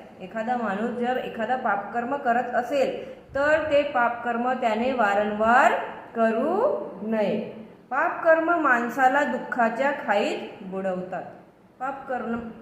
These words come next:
का, पाप कर्म केल्यामुळे आपण दुःखाच्या खाईमध्ये बुडत जातो. पाप कर्म ह्या इहलोकात पण आणि परलोकातही आपल्याला दुःखाकडे नेत असतात. पाप केल्याने आपण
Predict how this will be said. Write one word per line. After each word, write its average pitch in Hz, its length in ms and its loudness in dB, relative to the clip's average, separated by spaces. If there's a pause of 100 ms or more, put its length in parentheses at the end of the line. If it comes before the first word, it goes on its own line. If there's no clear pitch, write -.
का, 247 100 0
पाप 269 420 0
कर्म 240 240 0
केल्यामुळे 214 680 -4
आपण 220 520 0 (380)
दुःखाच्या 262 920 0 (140)
खाईमध्ये 226 680 2
बुडत 220 920 0
जातो. 196 500 -6 (300)
पाप 330 360 -2
कर्म 294 280 2
ह्या 285 680 2
इहलोकात 254 680 2
पण 247 520 0 (360)
आणि 262 800 0 (240)
परलोकातही 277 960 2
आपल्याला 226 680 2
दुःखाकडे 220 840 0
नेत 240 760 -4
असतात. 180 380 -8 (220)
पाप 269 280 -6
केल्याने 220 380 -6
आपण 233 500 0